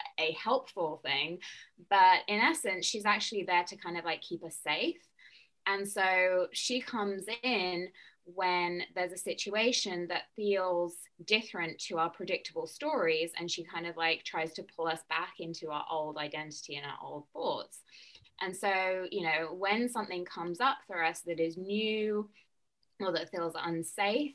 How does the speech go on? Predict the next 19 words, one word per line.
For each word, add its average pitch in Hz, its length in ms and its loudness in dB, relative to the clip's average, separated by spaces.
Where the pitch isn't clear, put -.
um, 180 460 -4
to 180 120 -4
our 170 140 2
subconscious, 170 880 -2
she'll 262 380 4
get 208 260 2
triggered. 165 600 2
And 202 180 -2
so 190 640 0
it's 202 240 -4
not 226 260 2
a 214 40 0
matter 196 280 2
of 180 80 -4
necessarily, 175 800 -2
like, 151 220 -4
getting 165 240 -4
rid 165 140 -4
of 165 80 -4